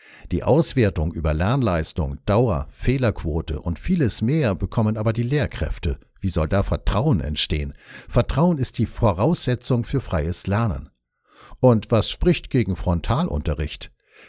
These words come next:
Die Instruktion am Anfang einer Stunde gehört in vielen Fächern dazu. Auch als Mathematiklehrer erklärt man Neues, zeigt den Weg, rechnet vor, bevor selbst geübt wird.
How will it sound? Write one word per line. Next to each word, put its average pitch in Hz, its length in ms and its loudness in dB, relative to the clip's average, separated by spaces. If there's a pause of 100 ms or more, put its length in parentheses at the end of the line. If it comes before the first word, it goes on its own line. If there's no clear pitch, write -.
(160)
Die 98 200 2
Instruktion 113 880 2
am 82 120 0
Anfang 120 420 0
einer 92 220 0
Stunde 151 480 2
gehört 87 320 0
in 85 80 -4
vielen 87 380 -2
Fächern 98 360 -2
dazu. 104 560 -2 (460)
Auch 101 240 4
als 98 280 0
Mathematiklehrer 92 960 0
erklärt 90 420 -2
man 92 140 2
Neues, 117 540 4
zeigt 82 260 0
den 78 160 -2
Weg, 120 380 -2
rechnet 87 380 -4
vor, 120 380 2
bevor 165 340 2
selbst - 420 0
geübt - 400 -4
wird. - 320 -8